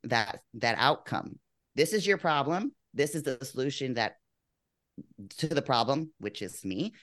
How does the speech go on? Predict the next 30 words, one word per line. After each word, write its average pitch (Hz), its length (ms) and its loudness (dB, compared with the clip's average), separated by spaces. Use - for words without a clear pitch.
and 139 140 2
the - 40 2
outcome - 480 -2
is - 200 -14
this. - 320 -4
So 147 400 4
we, 190 360 2
a 170 60 6
lot 190 300 6
of 220 80 4
the - 40 0
content 165 380 -2
that 131 160 0
we 156 100 4
make, 135 400 0
we 160 160 4
like 180 220 6
to 214 100 4
infuse 180 400 0
personal 165 640 0
stuff, 143 580 2
but 170 160 8
a 160 60 6
lot 151 340 6
of 180 80 4
it 180 60 2
is 147 100 -2
gonna 170 160 2
be 156 140 0
based 139 440 -4